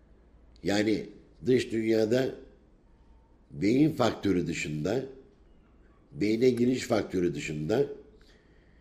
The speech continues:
herkes için aynı olan değişmez bir gerçeklik yoktur. Hatta Cézanne'ı incelerken Cézanne'ın görüşlerinin de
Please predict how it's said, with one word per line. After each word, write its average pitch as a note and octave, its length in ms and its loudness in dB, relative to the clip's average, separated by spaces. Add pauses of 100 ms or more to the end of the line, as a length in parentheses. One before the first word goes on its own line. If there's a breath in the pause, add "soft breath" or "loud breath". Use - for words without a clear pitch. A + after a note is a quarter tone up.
(240 soft breath)
herkes C3+ 520 4
için G2 240 -4
aynı G2+ 340 0
olan F2 360 0 (1080 soft breath)
değişmez A2+ 720 4
bir A2+ 100 4
gerçeklik G2+ 640 -2
yoktur. - 520 0 (2250 soft breath)
Hatta A2 480 0 (220)
Cézanne'ı C3+ 520 4
incelerken F2 840 -2 (540 soft breath)
Cézanne'ın A#2+ 600 2
görüşlerinin G#2 720 2
de E2 200 -4